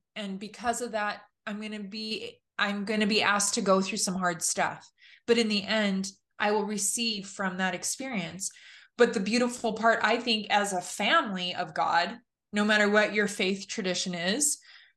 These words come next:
is that you and I are gonna go through very different things, which means you guys can teach me. Like, I don't have to go through everything Enoch's going through or Austin's going through,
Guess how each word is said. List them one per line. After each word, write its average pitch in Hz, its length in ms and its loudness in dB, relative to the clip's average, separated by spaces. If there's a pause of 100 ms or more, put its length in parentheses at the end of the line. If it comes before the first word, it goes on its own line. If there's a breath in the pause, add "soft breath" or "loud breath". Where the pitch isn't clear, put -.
(140)
is 240 320 2
that 214 320 2
you 247 360 2
and 240 100 2
I 240 80 4
are 240 100 2
gonna 233 140 -2
go 233 140 0
through 233 280 -8
very 214 280 2
different 214 380 -4
things, 226 360 -4
which 226 220 -2
means 233 340 -4
you 220 140 -4
guys 240 460 0 (360)
can 226 120 -4
teach 233 340 -4
me. 269 220 -6
Like, 185 280 -6
I 269 140 6
don't 330 200 4
have 370 260 -2
to 294 100 -2
go 220 160 0
through 208 240 -8
everything 196 420 -4
Enoch's 185 300 -4
going 185 300 -4
through 190 160 0
or 180 120 2
Austin's 180 400 -2
going 175 260 -6
through, 269 280 0